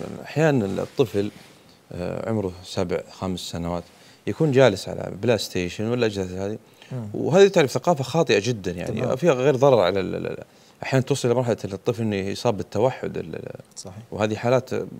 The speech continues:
Speaker 1: يعني وردت وذكرت.
Speaker 2: صحيح.
Speaker 1: آه، تجد أن الأم حريصة على ولدها أنه يأكل، تضع الأكل عنده،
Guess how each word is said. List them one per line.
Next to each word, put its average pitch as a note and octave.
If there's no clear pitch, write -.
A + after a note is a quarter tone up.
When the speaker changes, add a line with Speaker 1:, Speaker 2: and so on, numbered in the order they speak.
Speaker 1:
يعني A2+
وردت C#3+
وذكرت. G#2+
Speaker 2:
صحيح. -
Speaker 1:
آه، G2
تجد F3
أن E3
الأم C3
حريصة B2
على G#2
ولدها G#2
أنه F#2+
يأكل، A2
تضع D3
الأكل B2
عنده، A2